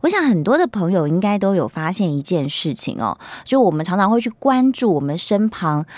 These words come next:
非常，嗯，outstanding 的朋友，或者是比较爱说话的小孩，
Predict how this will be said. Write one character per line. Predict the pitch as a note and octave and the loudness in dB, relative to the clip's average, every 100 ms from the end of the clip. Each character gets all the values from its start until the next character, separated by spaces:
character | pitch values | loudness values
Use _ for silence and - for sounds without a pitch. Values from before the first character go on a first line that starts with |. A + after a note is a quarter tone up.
| - | -20
非 | - C4 C4 C4+ | -4 0 2 2
常， | - G3 D#3+ D#3 D#3 E3+ G3+ - - | -2 -2 0 0 0 0 -2 -4 -10
嗯， | - D#3 C#3 - | -2 0 0 0
outstanding | C#4 G3+ C4+ C#4+ D4+ G#3 | -2 -2 0 2 4 2
的 | C#3+ | 0
朋 | - A#2+ | -4 -4
友， | C3 - | -4 -4
或 | - B3+ | -2 0
者 | G#3 F#3 | 2 -2
是 | - G#3+ F3+ | -2 -2 -2
比 | - C#3+ | -2 -4
较 | - G#3+ | -2 0
爱 | F#3+ D#4 | 0 0
说 | C4+ C4 C4 | 0 2 2
话 | D4 | 2
的 | F#3+ | 0
小 | D#3 - | -4 -6
孩， | - - - | -8 -10 -12